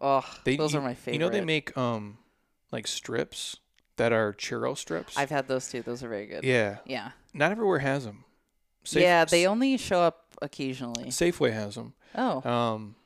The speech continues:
Speaker 2: their kettle chips are good. They're more expensive than, you know, the Boulder Canyon?
Speaker 1: No.
Speaker 2: So I think they're actually out of Goodyear, Arizona, which is crazy.
Speaker 1: Okay.
Speaker 2: But, um, the ingre-, and they, they all have, there's, like, twenty kinds, obviously.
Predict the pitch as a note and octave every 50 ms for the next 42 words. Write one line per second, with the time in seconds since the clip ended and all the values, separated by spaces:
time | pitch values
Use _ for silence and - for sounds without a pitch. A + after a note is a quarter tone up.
0 | _ _ - - E3 E3+ - G3 G3 F3+ - F3+ E3+ - C#3+ A#2+ G#2+ A#2 A2 G#2+
1 | _ - - D3 F3+ G#3 G#3+ G#3+ G#3+ G3 - - - D3 C#3+ C#3 - D3+ B2+ A#2+
2 | C#3 C3 B2+ B2 A#2+ A#2+ A#2 A2 _ _ - C#3+ C#3+ D3+ D3+ C3+ A#2+ A2+ B2 B2
3 | C3 B2+ B2+ A#2 - - - B2 B2 C#3 D3 D#3 E3 F3 - _ _ _ _ _
4 | _ _ _ _ _ _ - C#3+ C#3+ C3 B2+ B2 B2 B2 B2+ - - _ _ -
5 | - - D3+ D3 C#3 C3+ C3 B2+ B2 - - - - - - C3+ B2+ D#3 F3 -
6 | - D#3 C3 B2 - - B2 A2+ A2+ G#2+ G2+ G2+ - A#2 A2 G#2+ G#2 G2+ G2+ -
7 | _ _ - B2+ A#2 A2 G#2+ A2+ A2+ A2 - F#2+ - _ - - - - - D#3+
8 | E3 D3+ A2 - A2 B2 - - - - - _ - C3+ C3 B2+ B2+ B2+ B2+ A#2+
9 | A2+ A2 A2 - - _ - D3 C3+ C3 B2+ - C#3+ C#3 C3 C3+ D3+ - E3 E3+
10 | E3+ F3+ E3+ - - E3 F3 F#3 F#3 E3+ F3 E3+ D#3+ C#3 B2 C3+ C3 B2 B2+ G#2+
11 | - - - C3 A#2+ A2 G#2+ - - G#2+ A2+ A2 A2 B2 B2 B2 - - D3 D3+